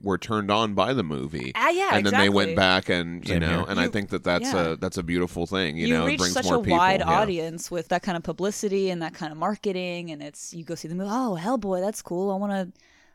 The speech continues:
Speaker 2: what, where is this from? It's from a comic? Oh, let me check that out." And
Speaker 1: Yeah.
Speaker 2: so that's, I think that's great. I think that's fine. But, um, but yeah, at the heart of it is something very sincere.
Speaker 1: Yeah, I love the, I love this whole universe, and I think we're just getting to see more and more of it. It's really nice.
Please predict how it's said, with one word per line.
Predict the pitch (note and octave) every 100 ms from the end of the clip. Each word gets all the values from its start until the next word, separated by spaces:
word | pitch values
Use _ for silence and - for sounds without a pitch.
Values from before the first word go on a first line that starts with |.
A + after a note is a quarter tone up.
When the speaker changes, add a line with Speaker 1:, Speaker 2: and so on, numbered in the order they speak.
| -
Speaker 2:
what, | F#3 A#3
where | G3 G3+ B3
is |
this | C4+ -
from? | D#4+
It's | D#4
from | - G#3+
a |
comic? | - F#3+ C4+ D#4 B3
Oh, | A3+
let | A3
me |
check | G#3+ G#3+
that | - F3+
out." | F#3 F#3+
And | G2
Speaker 1:
Yeah. | F2
Speaker 2:
so | F3+
that's, | G3+ G3+ - -
I | A3+
think | E4+
that's | F#3 C#3+ -
great. | - D3 A2 -
I | -
think | E3
that's | - -
fine. | - - D#3 C#3+
But, | - D3+
um, | C#3+ - D#3 _ _ _ _ _ -
but | F#3
yeah, | F#3
at | D#3+
the | E3+
heart | D#3 F#3 G3
of | F3
it | D#3+
is | D3+
something | - E3 D3 D#3+ D3+ D3+
very | D#3 D#3+ D3+ D3 C3+ D3+ _ _ - - - -
sincere. | - - - - - D#3 _ _ _ _ _ _ - - _
Speaker 1:
Yeah, | B2 B2 G#2+
I | G#2
love | G#2 G#2+ G2
the, | F#2+ F2 - G2
I | G#2
love | F#2+ G2
this | F2+ -
whole | F#2
universe, | E2+ E2+ D#2+ D#2 D2
and | E2+
I | D#2+
think | E2 D#2
we're | E2+
just | D2+ D#2+ D2+
getting | D#2 D#2
to | E2
see | - F2
more | D#2+ E2 F#2
and |
more | F2+ F2+ A2+
of | F2
it. | C#2+
It's | D2+ F2+
really | D#2
nice. | D2+ D#2 D#2 D#2